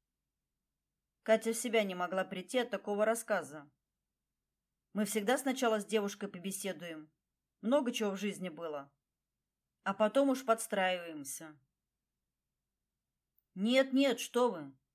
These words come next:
Здесь все не так. И то, что девушка беременеет от донора, это почти норма. Единственное важное, тут такие вещи заранее оговаривают.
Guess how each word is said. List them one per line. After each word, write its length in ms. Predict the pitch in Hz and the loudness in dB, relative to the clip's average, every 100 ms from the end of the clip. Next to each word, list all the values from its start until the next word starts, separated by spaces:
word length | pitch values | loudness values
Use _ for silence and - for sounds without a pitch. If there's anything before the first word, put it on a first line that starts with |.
| - | -16
Здесь 300 | 160 240 - | -2 -2 0
все 200 | - 269 | 2 4
не 140 | 240 | 2
так. 400 | - 180 - - _ _ _ _ _ _ _ _ _ | 0 -2 -4 -12 _ _ _ _ _ _ _ _ _
И 100 | 208 | -2
то, 160 | 220 254 | 4 4
что 160 | 254 | 4
девушка 440 | 226 247 233 233 226 | 0 2 2 2 0
беременеет 580 | 233 233 226 220 208 | 2 0 0 -2 0
от 180 | 208 208 | 2 2
донора, 540 | 190 349 320 202 156 - _ _ | 0 -2 0 -2 -4 -12 _ _
это 220 | 196 214 | -4 0
почти 360 | 220 214 - 277 | 0 0 0 0
норма. 540 | 285 247 151 143 143 _ _ _ _ _ _ _ _ _ _ _ _ _ _ _ _ _ - | 2 2 -2 -8 -12 _ _ _ _ _ _ _ _ _ _ _ _ _ _ _ _ _ -10
Единственное 720 | 208 208 339 320 254 220 202 | -2 2 0 0 0 2 4
важное, 580 | 190 165 151 151 143 _ _ _ _ | 4 2 -2 -12 -12 _ _ _ _
тут 180 | - 240 | -6 0
такие 400 | 233 226 240 240 | 0 0 -2 -4
вещи 280 | 233 294 254 | -4 -4 -4
заранее 500 | 208 220 262 240 175 | 0 2 2 2 -2
оговаривают. 720 | 156 175 170 156 147 143 139 | -2 -2 0 -2 -4 -10 -18